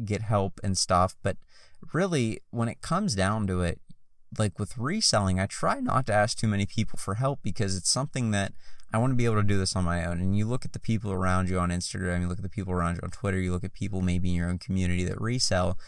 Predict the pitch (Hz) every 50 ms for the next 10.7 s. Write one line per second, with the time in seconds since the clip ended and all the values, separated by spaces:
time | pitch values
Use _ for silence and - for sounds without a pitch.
0 | - - - - - 104 98 107 104 92 95 95 - 98 107 117 123 - - 120
1 | 110 - - 98 95 95 90 87 87 82 - 80 - - - - 71 - - -
2 | - - - - - - - - - - - - - 101 98 95 92 90 90 87
3 | 92 - - - - - - - - _ 104 110 127 131 123 113 107 107 104 101
4 | 98 95 - - 92 92 90 90 87 87 90 90 - 95 - 95 87 87 90 90
5 | 90 90 87 78 - - - - - 98 101 98 95 95 95 - - 101 95 92
6 | 90 92 90 90 90 87 87 90 85 87 92 95 101 107 113 - - - 117 117
7 | 113 113 110 87 - - 127 156 165 180 160 143 139 139 117 98 95 101 104 101
8 | 101 101 101 98 101 123 - - - - - - - - - - - - - -
9 | - 160 156 - 156 151 135 123 120 98 101 95 95 92 - 104 98 92 - -
10 | 95 - 95 80 85 85 82 80 82 85 82 - -